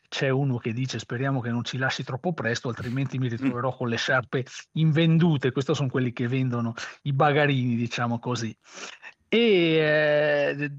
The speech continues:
Speaker 1: è bello questo, questo viaggio nel mondo di, di, di questa nuova squadra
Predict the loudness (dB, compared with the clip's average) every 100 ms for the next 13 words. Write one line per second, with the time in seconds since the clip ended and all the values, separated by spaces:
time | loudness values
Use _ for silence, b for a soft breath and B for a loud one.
0 | -14 -12 -10 -2 2 6 6 4 2 0
1 | 0 2 2 2 0 -2 0 -2 2 4
2 | 2 0 -2 0 0 -2 -2 -2 0 2
3 | 2 2 2 2 2 0 0 -2 -2 -4
4 | -4 -6 -10 -4 -4 -4 -4 -2 0 0
5 | -2 0 4 4 2 0 -4